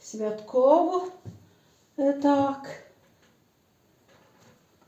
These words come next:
Ще собі отако поставлю. То вже відтак починають, якщо починають, та й, та й то вже, е, хто собі що хоче, та й вже собі бере.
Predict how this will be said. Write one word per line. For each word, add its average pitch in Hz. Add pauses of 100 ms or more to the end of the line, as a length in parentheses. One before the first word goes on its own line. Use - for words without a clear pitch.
(400)
Ще 277
собі 262
отако 254
поставлю. 240 (840)
То 427
вже 359
відтак 339
починають, 311
якщо 285
починають, 302
та 285
й, 285 (260)
та 269
й 269
то 302
вже, 285
е, 262
хто 370
собі 302
що 269
хоче, 370
та 262
й 262
вже 285
собі 254
бере. 196